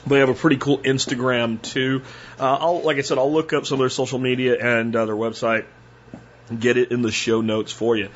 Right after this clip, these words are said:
Uh, that brings us to the end of the show yet again. I wanna remind you guys, you can help support this show, uh, in a, in a couple different ways. Of course, you can join the Member Support Brigade. You join the M S B,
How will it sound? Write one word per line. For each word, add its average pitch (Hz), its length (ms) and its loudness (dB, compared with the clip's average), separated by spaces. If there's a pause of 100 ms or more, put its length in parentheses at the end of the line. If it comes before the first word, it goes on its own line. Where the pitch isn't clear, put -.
(400)
Uh, 131 200 2
that 233 160 2
brings 294 220 0
us 247 120 -4
to 220 60 -6
the 214 140 0
end 214 100 0
of 190 60 0
the 151 80 0
show 220 340 -2
yet 175 180 0
again. 175 400 2
I 160 140 2
wanna 240 240 4
remind 165 340 4
you 160 80 -4
guys, 143 220 2
you 139 80 -8
can 208 180 -2
help 202 140 2
support 147 460 -4
this 127 160 -2
show, 110 480 0 (340)
uh, 123 320 4
in 143 220 4
a, - 20 4
in 147 180 -2
a 151 40 -2
couple 175 300 0
different 135 300 0
ways. 113 300 2
Of 135 100 -10
course, 254 300 2
you 226 100 0
can 175 140 0
join 147 260 0
the 135 60 0
Member 127 340 0
Support 107 460 -2
Brigade. 95 380 -4
You 104 80 -4
join 160 260 -2
the 147 140 -2
M 147 140 0
S 135 180 -2
B, 139 340 -2